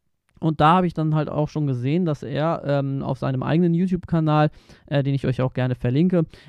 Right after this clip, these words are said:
äh, schon, äh, Videos gemacht hat, äh, zum Thema Freizeitparks. Und in New York war er auch sehr, sehr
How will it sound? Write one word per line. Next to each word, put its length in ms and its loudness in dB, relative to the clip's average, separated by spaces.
äh, 380 0
schon, 300 -2
äh, 320 -6
Videos 400 0
gemacht 340 -2
hat, 240 -4
äh, 220 -2
zum 320 -2
Thema 480 0
Freizeitparks. 880 -2
Und 80 0
in 80 -2
New 80 0
York 280 2
war 140 0
er 140 0
auch 160 0
sehr, 200 -2
sehr 180 0